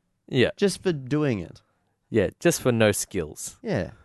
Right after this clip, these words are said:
Speaker 2: I've got skills. Very rarely do my skills come in handy to a
Speaker 1: <laughs>
Speaker 2: point that I'm like, "I'm better than everyone at something."
Speaker 1: Well, did you go and, uh, talk to a few teams? Maybe go talk to Doctor Ryan Story about maybe
Speaker 2: Do a
Speaker 1: where,
Speaker 2: bit
Speaker 1: where you
Speaker 2: better
Speaker 1: get
Speaker 2: pet stop.
Speaker 1: yeah,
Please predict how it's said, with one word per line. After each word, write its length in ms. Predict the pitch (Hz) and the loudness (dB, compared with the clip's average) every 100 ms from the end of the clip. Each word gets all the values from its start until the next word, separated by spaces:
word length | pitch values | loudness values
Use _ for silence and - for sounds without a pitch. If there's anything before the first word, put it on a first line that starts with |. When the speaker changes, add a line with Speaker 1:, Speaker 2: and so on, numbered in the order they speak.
| _ - | _ -2
Speaker 2:
I've 160 | 208 | 0
got 160 | 196 175 | 0 -4
skills. 420 | - 170 135 127 | -4 0 2 0
Very 380 | 131 156 220 214 | 2 2 4 4
rarely 360 | 165 165 143 123 | 2 2 2 2
do 80 | 120 | 2
my 140 | 117 | 0
skills 440 | - - 131 127 123 | 0 0 0 0 0
come 200 | 117 113 | 0 2
in 80 | 104 | 2
handy 540 | 107 104 101 92 175 | 2 2 2 4 4
to 200 | - 226 | 6 4
a 20 | 196 | 4
Speaker 1:
<laughs> 140 | 202 | 4
Speaker 2:
point 220 | 190 113 | 4 2
that 100 | 110 | 0
I'm 160 | 101 98 | 0 2
like, 180 | 92 - | 0 2
"I'm 200 | 107 98 | 0 2
better 180 | 104 98 | 0 0
than 140 | 98 | -2
everyone 440 | 117 107 107 98 | -2 -2 -2 -2
at 160 | 90 - | -4 -6
something." 360 | 95 85 98 120 | -8 -6 -2 2
Speaker 1:
Well, 200 | 147 151 | 4 4
did 180 | 151 | 2
you 120 | 151 147 | 0 4
go 420 | 151 151 147 147 | 6 8 8 6
and, 260 | 143 143 143 | 6 4 6
uh, 340 | 139 135 135 - - | 6 6 4 -2 0
talk 200 | 156 147 | 4 4
to 140 | 160 | 4
a 40 | 135 | 2
few 240 | - 143 | 2 0
teams? 540 | 135 139 143 165 165 - | 2 2 4 2 0 0
Maybe 460 | 139 135 131 127 | 4 6 6 4
go 240 | 127 127 123 - | 4 2 2 -4
talk 280 | - 139 127 | 0 0 2
to 320 | 123 120 120 | 2 4 4
Doctor 300 | - 123 127 | 2 2 4
Ryan 240 | 123 123 | 4 4
Story 500 | 113 - 127 131 139 | 2 0 2 4 4
about 380 | 135 123 120 - - - - _ | 2 2 2 0 -10 -20 -20 _
maybe 220 | 110 117 123 | 2 4 4
Speaker 2:
Do 40 | |
a 40 | |
Speaker 1:
where, 420 | 104 107 113 123 123 | 2 4 6 6 2
Speaker 2:
bit 100 | 123 | 2
Speaker 1:
where 100 | 127 | 4
you 60 | |
Speaker 2:
better 40 | 107 | 4
Speaker 1:
get 100 | 120 | 2
Speaker 2:
pet 160 | 117 | 0
stop. 300 | - 135 123 - | -2 -4 -4 -4
Speaker 1:
yeah, 180 | 139 | 0